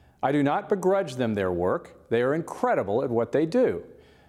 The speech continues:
They are laser focused and ready to make sure that come the first Tuesday in November, they can rest assured that they did everything within their power to get their candidates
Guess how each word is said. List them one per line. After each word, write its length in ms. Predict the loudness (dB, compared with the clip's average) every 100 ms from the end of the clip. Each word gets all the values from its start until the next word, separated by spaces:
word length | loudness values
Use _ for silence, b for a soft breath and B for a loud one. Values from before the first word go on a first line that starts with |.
| b b
They 100 | 0
are 100 | 2
laser 380 | 2 2 2 0
focused 540 | 2 0 2 -2 0
and 260 | -4 -2 0
ready 240 | 0 2
to 80 | 2
make 240 | 2 0 0
sure 460 | 0 2 2 -2 B B B
that 140 | -4 0
come 200 | 0 0
the 60 |
first 320 | 0 -2 -2 0
Tuesday 400 | 0 2 2 4
in 80 |
November, 540 | 2 2 0 0 -2 -4 B B B -2
they 140 | 0
can 140 | 0
rest 320 | 0 0 0 -4
assured 360 | 0 2 2
that 120 | 0 0
they 140 | 0
did 240 | 0 -4 -2
everything 680 | 0 2 0 2 0 2 0
within 320 | 0 2 2
their 160 | 2 0
power 480 | -2 -2 0 -2 B B B
to 60 | -2
get 220 | 0 0
their 200 | 0 0
candidates 680 | -2 -2 0 0 -2 -4